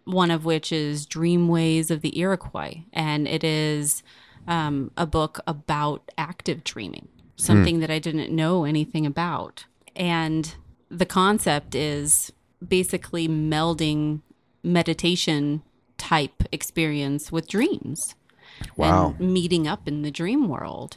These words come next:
Speaker 1: And there's,
Speaker 2: That's
Speaker 1: there's a
Speaker 2: intense.
Speaker 1: It is. It really is. So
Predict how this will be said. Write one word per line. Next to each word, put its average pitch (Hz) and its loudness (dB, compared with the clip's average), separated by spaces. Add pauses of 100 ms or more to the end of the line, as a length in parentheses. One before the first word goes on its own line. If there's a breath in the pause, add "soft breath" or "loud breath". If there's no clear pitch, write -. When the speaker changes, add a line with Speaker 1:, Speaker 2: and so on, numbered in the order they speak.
Speaker 1:
And 147 -6
there's, 147 -2 (580 soft breath)
Speaker 2:
That's - 0 (140)
Speaker 1:
there's - 2
a - 4
Speaker 2:
intense. 80 0 (100)
Speaker 1:
It 185 -4
is. - 0 (320)
It - -4
really 185 -2
is. 156 -6 (200)
So 147 -4